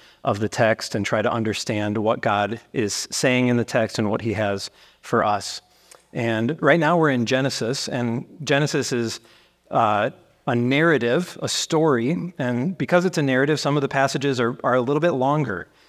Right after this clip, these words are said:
And so today's portion of Scripture is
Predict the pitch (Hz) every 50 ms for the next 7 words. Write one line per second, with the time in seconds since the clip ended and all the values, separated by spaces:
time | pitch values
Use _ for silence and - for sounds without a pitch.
0 | _ _ _ - - 123 117 113 110 110 113 135 - - - - 127 117 113 110
1 | 110 135 - - _ _ _ - _ _ - - - 127 131 143 143 143 - -
2 | - - _ _ - - 151 139 127 - 143 127 120 - - - 131 120 - -
3 | 131 120 131 143 131 117 117 107 98 - -